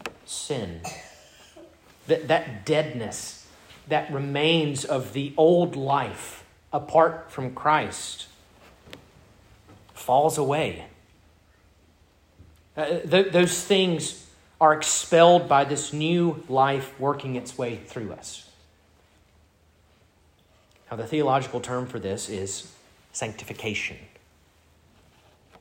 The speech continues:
The believer is called by the Lord and regenerated, given new life, born again,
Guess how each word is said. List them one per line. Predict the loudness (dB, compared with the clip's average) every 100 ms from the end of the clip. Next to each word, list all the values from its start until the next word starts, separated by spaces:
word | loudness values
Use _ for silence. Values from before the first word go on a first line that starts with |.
| _ _ _ _ _ _ _
The | -10
believer | -8 -6 -6
is | -8
called | -6 0 2 2 0
by | -4
the | -4
Lord | -8 -10 -12 -16 _ _ _ _ _ _ _ _ _ _ _ -14
and | -12
regenerated, | -10 -8 -6 -4 -4 -4 -6 -10 -18 -20 _ _ _ _ _ -2
given | 0 0 0
new | 0 2 2
life, | 6 6 4 -4 -18 -8
born | 0 4 6
again, | 4 2 0 -2 -6